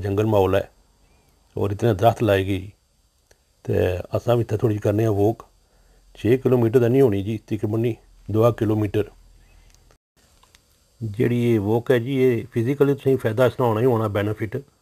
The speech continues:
ਮਗਰ ਮੇਰੇ ਖਿਆਲ ਜ਼ਿਆਦਾਤਰ ਅੱਜ ਕੱਲ੍ਹ ਨਹੀਂ, ਮੈਂਟਲੀ ਤੌਰ 'ਤੇ ਬਹੁਤ ਜ਼ਿਆਦਾ ਫਾਇਦਾ ਹੋਣਾ ਜਿਹੜਾ ਨਹੀਂ ਫਰੈਸ਼ ਏਅਰ ਨਾਲ। ਤੇ ਇਸ ਨਾਲ, ਇਸ ਨਾਲ ਜਿਹੜਾ ਹਾਈਐਸਟ ਪੁਆਇੰਟ ਹੈ ਜੀ, ਇੱਥੋਂ ਕੋਈ ਇਸ ਨਾਲ ਵਿਊ ਬੜਾ ਸੋਹਣਾ ਆ, ਤੇ ਇਹ ਇਸ ਦਾ ਹਾਈਐਸਟ ਪੁਆਇੰਟ ਹੈ ਜੀ।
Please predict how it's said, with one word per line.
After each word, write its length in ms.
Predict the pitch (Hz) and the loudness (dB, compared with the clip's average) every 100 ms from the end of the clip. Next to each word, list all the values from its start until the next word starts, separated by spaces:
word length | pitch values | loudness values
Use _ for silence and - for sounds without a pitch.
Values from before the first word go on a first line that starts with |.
| _ _ _ 107 | _ _ _ -8
ਮਗਰ 260 | 101 113 | -2 0
ਮੇਰੇ 260 | 110 107 127 | 2 2 2
ਖਿਆਲ 180 | 117 113 | 0 0
ਜ਼ਿਆਦਾਤਰ 460 | 107 104 120 113 | -2 0 0 0
ਅੱਜ 100 | 107 | 0
ਕੱਲ੍ਹ 200 | 110 107 | -2 -2
ਨਹੀਂ, 140 | 117 117 _ _ _ _ _ - | -2 -6 _ _ _ _ _ -4
ਮੈਂਟਲੀ 380 | 110 120 135 143 | -2 0 0 0
ਤੌਰ 260 | 131 123 | 0 0
'ਤੇ 180 | 104 117 | -2 -4
ਬਹੁਤ 220 | 107 117 | -2 0
ਜ਼ਿਆਦਾ 260 | 104 101 104 | 0 0 -2
ਫਾਇਦਾ 280 | 113 101 104 | -2 -2 0
ਹੋਣਾ 240 | 101 98 | 0 -2
ਜਿਹੜਾ 220 | 98 98 | -2 -4
ਨਹੀਂ 140 | 104 107 - - - | -4 -6 -10 -16 -4
ਫਰੈਸ਼ 260 | 110 104 110 | -4 -2 -2
ਏਅਰ 140 | 101 | -2
ਨਾਲ। 160 | 98 95 - - - - - - - - | -2 -8 -10 -8 -8 -10 -18 -20 -14 -8
ਤੇ 60 | |
ਇਸ 100 | - | -4
ਨਾਲ, 220 | 113 110 110 | 0 0 0
ਇਸ 260 | 131 127 | -2 0
ਨਾਲ 60 | 139 | 2
ਜਿਹੜਾ 120 | 127 | 2
ਹਾਈਐਸਟ 280 | 104 139 143 | 4 4 4
ਪੁਆਇੰਟ 220 | 139 139 | 4 4
ਹੈ 60 | 127 | 2
ਜੀ, 80 | |
ਇੱਥੋਂ 180 | 139 123 | 0 -2
ਕੋਈ 160 | - 117 | -2 -2
ਇਸ 80 | 117 | -2
ਨਾਲ 120 | 98 | -4
ਵਿਊ 200 | 110 147 | -2 0
ਬੜਾ 180 | 120 104 | 2 0
ਸੋਹਣਾ 240 | 107 101 | 0 -2
ਆ, 180 | 95 - - - - - - - - - - - - - - - | -2 -6 -10 -12 -12 -14 -14 -14 -14 -14 -14 -14 -14 -14 -12 -2
ਤੇ 80 | 95 | 2
ਇਹ 120 | 117 | 2
ਇਸ 80 | 113 | 2
ਦਾ 120 | 117 | 0
ਹਾਈਐਸਟ 260 | 104 117 - | 0 -2 -2
ਪੁਆਇੰਟ 220 | 113 110 | -2 0
ਹੈ 60 | 107 | -2
ਜੀ। 140 | 98 | -2